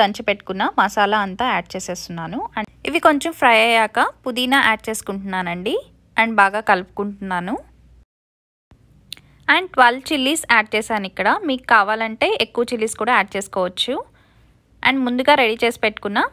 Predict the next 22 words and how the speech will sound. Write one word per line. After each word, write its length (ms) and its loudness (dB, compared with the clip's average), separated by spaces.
మసాలా 420 4
పౌడర్ 340 2
యాడ్ 200 -2
చేస్తున్నాను 440 -8
ఇక్కడ. 200 -4
ఇది 180 0
మనం 160 4
ఫ్రై 140 6
పీస్‌కి 380 -4
వాడిన 240 4
మసాలానేనే 760 -2
అండి. 240 -8
And 160 -2
మొత్తం 260 4
ఒకసారి 400 2
ఇప్పుడు 240 -4
మిక్స్ 220 -10
చేసుకున్న 420 -6
తర్వాత 300 -2
కొరియాండర్ 520 2
యాడ్ 200 -2
చేసుకుంటున్నాను. 680 -8